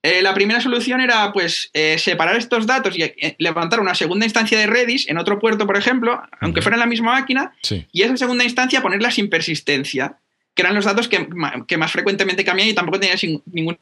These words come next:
Speaker 1: sentido persistir, y el
Speaker 2: Sí.
Speaker 1: resto dejarlos como estaban.
Speaker 2: Ajá.
Speaker 1: Y este era el primer approach, pero luego, eh, estuve mir-, investigando un poco más en la aplicación Y vi que aquellos datos en realidad no los usábamos porque realmente ellos se estaban guardando en Cassandra y se seguían escribiendo en algunas ciudades, pero no en todas, y bueno,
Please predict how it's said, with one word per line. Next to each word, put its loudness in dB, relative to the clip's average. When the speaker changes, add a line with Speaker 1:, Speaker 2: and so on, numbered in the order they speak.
Speaker 1:
sentido -2
persistir, -2
y 2
el 2
Speaker 2:
Sí. 2
Speaker 1:
resto 2
dejarlos -2
como -4
estaban. -6
Speaker 2:
Ajá. -8
Speaker 1:
Y 0
este 2
era 4
el 0
primer 2
approach, -2
pero 0
luego, 0
eh, 2
estuve -2
mir-, 0
investigando 2
un -8
poco 2
más 0
en 0
la 2
aplicación 0
Y 2
vi 2
que 4
aquellos 2
datos 0
en 0
realidad 2
no 0
los 0
usábamos 0
porque 0
realmente 0
ellos 0
se -2
estaban 0
guardando 2
en -2
Cassandra 2
y 0
se -2
seguían -2
escribiendo -2
en 0
algunas -2
ciudades, 2
pero 0
no -2
en -4
todas, 2
y -2
bueno, -4